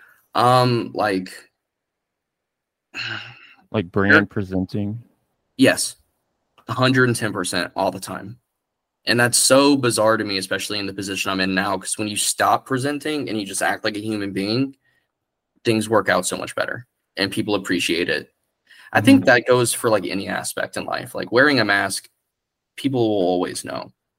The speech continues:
Speaker 2: Yeah.
Speaker 1: if you're wearing a mask. And you can either come across as disingenuine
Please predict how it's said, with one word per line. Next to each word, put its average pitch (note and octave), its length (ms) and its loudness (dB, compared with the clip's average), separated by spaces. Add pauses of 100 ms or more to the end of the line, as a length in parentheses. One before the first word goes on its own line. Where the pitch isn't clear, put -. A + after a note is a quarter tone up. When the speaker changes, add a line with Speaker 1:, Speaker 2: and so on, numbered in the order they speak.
(440)
Speaker 2:
Yeah. G2 180 4
Speaker 1:
if F#2 200 4
you're G2+ 80 -4
wearing - 280 -8
a - 20 -6
mask. - 420 -6 (460)
And G#2+ 240 0
you A#2 180 0
can C3 140 2
either B2+ 220 4
come C#3 180 0
across C3+ 340 2
as A2 100 -4
disingenuine B2+ 840 -2